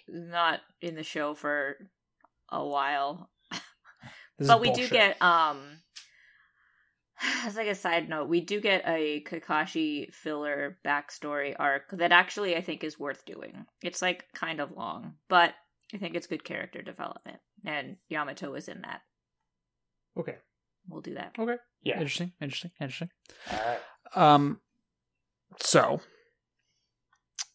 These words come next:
Speaker 2: uh, this is a confirmation that Madara was actually the one that created all this stuff. All the White Zetsus and the, figured out the, the Geto statue and all that good stuff. So,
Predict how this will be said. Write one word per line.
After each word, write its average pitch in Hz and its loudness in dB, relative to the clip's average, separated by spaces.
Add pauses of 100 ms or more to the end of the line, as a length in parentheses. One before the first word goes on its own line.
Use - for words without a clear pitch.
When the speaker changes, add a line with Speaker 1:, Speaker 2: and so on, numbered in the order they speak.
(160)
Speaker 2:
uh, 180 12
this 202 6
is 214 4
a 190 8
confirmation 202 4
that 185 4
Madara 170 10
was 147 6
actually 147 6
the 135 4
one 131 4
that 127 2
created 117 4
all - -4
this - -6
stuff. - -12 (1700)
All 139 6
the 131 0
White 123 4
Zetsus 127 -4
and - -8 (140)
the, - -10 (200)
figured 143 -4
out 127 0
the, 123 -4 (1120)
the 170 8
Geto 185 12
statue 165 8 (200)
and 147 4
all 131 8
that 120 0
good 117 -10
stuff. - -10
So, 165 10